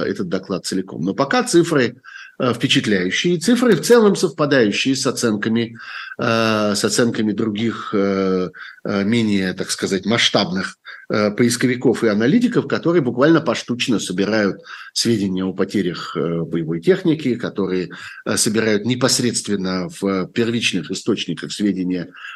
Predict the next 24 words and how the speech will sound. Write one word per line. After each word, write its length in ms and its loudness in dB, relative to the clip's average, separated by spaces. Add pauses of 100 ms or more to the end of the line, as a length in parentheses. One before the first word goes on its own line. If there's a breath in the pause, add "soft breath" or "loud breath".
(220 loud breath)
э, 260 0
о 200 -2
потерях, 600 0
потерях 400 0
в 40 -8
живой 280 0
силе. 300 2
Да, 240 2
больше 380 2
трёхсот 420 -4
тысяч. 460 -12 (440 loud breath)
В 80 2
общей 260 4
сложности 520 0
больше 340 2
трёхсот 440 0
тысяч. 360 2
Ну, 160 6
давайте 360 4
вспомним, 400 2
что 220 0
мы 260 2 (320 loud breath)
слышали 520 2
про, 480 -4